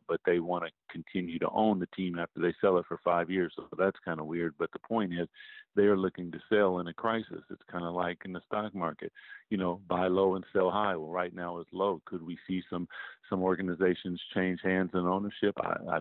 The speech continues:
think everything is open and on the table right now, Ham. That's why I think personally, if they can get on the floor, I think it's imperative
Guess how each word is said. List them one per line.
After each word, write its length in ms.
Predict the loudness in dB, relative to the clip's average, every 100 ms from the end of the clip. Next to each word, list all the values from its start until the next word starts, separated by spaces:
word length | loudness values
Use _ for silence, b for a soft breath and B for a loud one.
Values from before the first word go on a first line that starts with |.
| 0
think 220 | -2 2
everything 500 | 2 2 0 0 -2
is 80 | 0
open 320 | 2 2 2 -6
and 120 | -4
on 200 | -4 -4
the 220 | -8 2
table 240 | 2 2
right 220 | 2 0 0
now, 140 | -8 -6
Ham. 160 | -6 -2
That's 200 | -4 0
why 160 | 0 2
I 180 | 2 0
think 120 | -6 -14
personally, 420 | -2 -2 -2 -18 -18 _ _ _ _ _ _ _ -20
if 120 | -16 2
they 140 | 2
can 160 | 2 -2
get 140 | 2
on 160 | 2 0
the 60 | -2
floor, 280 | 2 4 2 B B B
I 80 | -4
think 220 | -2 0
it's 180 | -2 -4
imperative 560 | -6 0 2 2 0